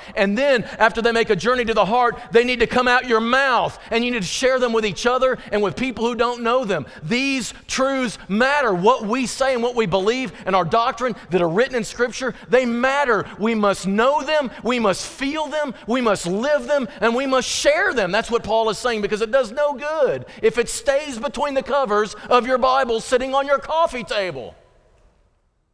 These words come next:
It can change your heart. It can change your experience.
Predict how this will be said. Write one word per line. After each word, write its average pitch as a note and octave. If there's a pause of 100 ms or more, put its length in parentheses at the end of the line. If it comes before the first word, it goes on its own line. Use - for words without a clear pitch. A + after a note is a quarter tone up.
(3250)
It F3
can F#3+
change B3+
your F3
heart. G3 (2250)
It C#3+
can D#3+
change G#3
your E3+
experience. F3